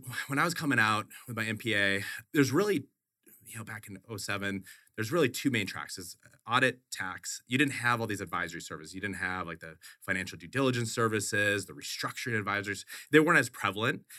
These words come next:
and especially in the market of Denver, it wasn't as prevalent as maybe a larger market such as, uh, such as a New York or California or, or, or Texas.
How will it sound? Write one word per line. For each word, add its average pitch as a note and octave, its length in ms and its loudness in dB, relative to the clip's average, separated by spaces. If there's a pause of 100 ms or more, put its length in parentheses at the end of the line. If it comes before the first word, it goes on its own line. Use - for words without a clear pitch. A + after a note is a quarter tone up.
and C3+ 80 2
especially C#3 300 2
in C3 40 -2
the A#2+ 60 2
market G2+ 280 0
of E2+ 80 -2
Denver, F2 320 -2
it F2 60 -2
wasn't G2 200 -2
as F2+ 80 -6
prevalent G2 460 -4
as F2+ 140 -8
maybe F#2 180 -6
a F2+ 80 -4
larger E2+ 380 -6
market F#2 460 -2
such E2+ 220 -8
as, F2 200 -8
uh, E2+ 160 -8
such F#2+ 240 -10
as F#2 100 -10
a F#2 60 -6
New F2+ 160 -10
York F2+ 440 -6
or - 40 -20
California B2 560 -4
or, G2+ 220 0
or, F#2 280 -10
or F#2+ 100 -8
Texas. G#2 560 -4